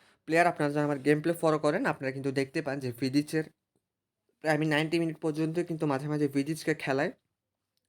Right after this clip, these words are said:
এক্ষেত্রে কিন্তু স্ট্যামিনা গুরুত্বপূর্ণ পালন করে এবং ফিজিক্যালটি দেখুন একশো তেত্রিশ। ফিজিক্যাল বলতে আসলে আপনি যাটা, যেটা বোঝাচ্ছে যে আপনাকে আসলে অপোনেন্টের প্লেয়ার যদি অনেক স্ট্রাইকার আছে, যেমন হাল্যান্ডের মতো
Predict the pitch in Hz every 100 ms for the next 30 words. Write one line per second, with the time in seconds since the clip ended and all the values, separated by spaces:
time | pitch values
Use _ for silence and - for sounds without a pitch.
0 | - 151 156 156 147 156 - 143 147 156
1 | 139 - 151 151 151 135 131 143 226 -
2 | - - 135 147 - 156 196 196 165 147
3 | 139 190 151 160 151 143 143 - - -
4 | - - 175 175 208 214 233 190 180 156
5 | 160 156 151 151 151 143 139 135 147 135
6 | 139 151 147 143 - 196 165 139 143 151
7 | 156 160 160 - - - 151 156 185 190
8 | 190 185 - 151 165 156 156 175 - _
9 | _ _ _ _ _ _ - 156 175 -
10 | - 147 160 160 160 151 156 151 143 156
11 | 160 160 156